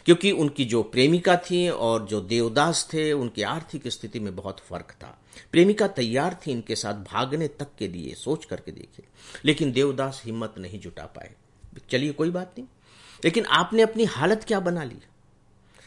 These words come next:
आप देखिए कि देवदास एक प्रकार का विशेषण बन गया है। जो प्रेम में पगलाए हुए लोग रहते हैं, तो कहते हैं कि देखो, ये देवदास बना हुआ है, इसने देवदास जैसी दाढ़ी बढ़ा रखी है।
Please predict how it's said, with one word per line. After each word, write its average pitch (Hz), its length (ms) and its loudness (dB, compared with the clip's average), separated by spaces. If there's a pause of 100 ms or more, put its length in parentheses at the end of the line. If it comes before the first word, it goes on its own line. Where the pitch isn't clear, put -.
(140)
आप - 120 -4
देखिए 127 340 -2
कि 180 140 0
देवदास 123 640 0
एक 113 280 -4
प्रकार 113 300 -2
का 165 140 -4
विशेषण 165 480 6
बन 113 200 0
गया 95 200 -2
है। 87 200 -10 (320)
जो 127 100 4
प्रेम 147 320 4
में 147 220 2
पगलाए 127 440 4
हुए 135 160 2
लोग 135 320 4
रहते 131 260 4
हैं, 139 100 0
तो 135 80 -4
कहते 127 320 -4
हैं 127 100 -4
कि 120 80 -4
देखो, 127 340 -4
ये 123 160 -2
देवदास 117 520 -2
बना 143 220 -6
हुआ 147 280 -6
है, 139 80 -6
इसने 107 240 -8
देवदास 101 500 -4
जैसी 95 300 -8
दाढ़ी 123 300 2
बढ़ा 156 200 6
रखी 156 340 2
है। 165 220 -2